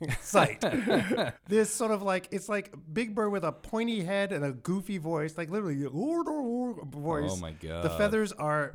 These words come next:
Speaker 1: pinned, like, glued upside down. He looks like, he looks, looks like adorable roadkill.
Speaker 2: Oh, Jesus.
Speaker 1: Yes, and
Speaker 2: <laughs>
Speaker 1: our, Oscar is orange. It's, yeah, so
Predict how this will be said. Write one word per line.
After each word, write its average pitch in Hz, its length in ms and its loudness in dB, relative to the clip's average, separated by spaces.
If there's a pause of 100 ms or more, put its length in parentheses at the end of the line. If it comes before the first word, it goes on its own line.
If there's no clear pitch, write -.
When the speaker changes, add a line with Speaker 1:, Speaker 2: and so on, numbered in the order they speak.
Speaker 1:
pinned, 185 320 -2
like, 143 240 -4 (200)
glued 151 360 0
upside 170 400 -2
down. 123 520 -2 (360)
He 196 140 -6
looks 240 220 -4
like, 202 160 0
he - 160 -14
looks, 190 220 -4
looks 196 300 -6
like 190 180 0 (340)
adorable 170 460 2
roadkill. 120 420 -4 (320)
Speaker 2:
Oh, 113 320 -6
Jesus. 98 680 -8
Speaker 1:
Yes, 131 240 -2
and - 340 -2
Speaker 2:
<laughs> - 60 -10
Speaker 1:
our, 196 360 2 (280)
Oscar 196 360 4
is 160 260 0
orange. 139 680 2 (100)
It's, 151 480 -4
yeah, 107 320 -10
so 113 520 -6